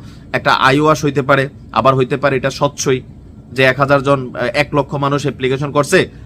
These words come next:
সেখান থেকে প্রথম ধাপে নয় হাজার নেওয়া হলো। কিন্তু এই নয় হাজার কারা, এইটা মেক শিওর হওয়া জরুরি। পলিটিক্যাল কানেক্টেড কেউ হইলে সেখানে ঝামেলা আসবে অদূর ভবিষ্যতে।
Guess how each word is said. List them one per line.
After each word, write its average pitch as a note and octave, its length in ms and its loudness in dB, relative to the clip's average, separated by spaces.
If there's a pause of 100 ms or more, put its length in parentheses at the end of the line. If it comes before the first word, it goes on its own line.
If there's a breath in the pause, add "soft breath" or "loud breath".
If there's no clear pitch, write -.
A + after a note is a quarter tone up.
(100)
সেখান G3 260 -2
থেকে F#3 160 0
প্রথম C#3+ 340 -2
ধাপে D3 220 0
নয় A#2 160 0
হাজার B2 240 -2
নেওয়া A2+ 220 2
হলো। G2+ 200 -4 (320 loud breath)
কিন্তু D3 180 -2
এই F3+ 120 4
নয় B2+ 320 0
হাজার D3+ 340 -2
কারা, G2+ 380 -2 (600)
এইটা D#3+ 240 0
মেক C#3 200 -2
শিওর B2 220 -4
হওয়া A#2 200 2
জরুরি। A2 300 0 (440 loud breath)
পলিটিক্যাল G#3 460 2
কানেক্টেড C#3 500 0
কেউ B2 180 2
হইলে B2 220 -2
সেখানে A2+ 320 -8
ঝামেলা A2 320 0
আসবে B2 320 0 (260 loud breath)
অদূর B2+ 220 0
ভবিষ্যতে। G2+ 480 -6